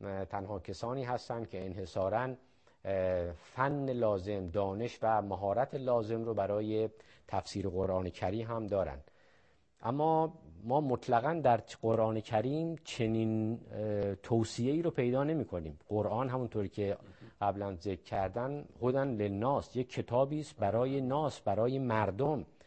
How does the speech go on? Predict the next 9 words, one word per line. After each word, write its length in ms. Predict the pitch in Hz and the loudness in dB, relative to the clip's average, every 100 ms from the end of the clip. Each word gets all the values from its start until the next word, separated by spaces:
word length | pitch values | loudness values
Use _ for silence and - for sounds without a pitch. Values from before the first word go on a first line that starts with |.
| - - _ - | -20 -20 _ -2
یک 180 | 139 | -2
کتابی 380 | - - 131 151 | -2 0 0 0
برای 360 | 120 110 107 104 | 2 2 4 2
متخصصین 920 | 101 101 95 - 101 - 101 - 101 | -2 -4 -6 -4 -4 -4 -8 -6 -4
و 60 | 101 | -4
اهل 320 | 104 101 101 95 | -2 -4 -4 -6
فن، 480 | - 139 160 160 156 - - - - | -2 0 2 0 -6 -16 -20 -20 -4
اه، 180 | 104 107 | 2 4
نیستش. 600 | 113 165 - - 78 - | 4 2 2 -4 -6 -8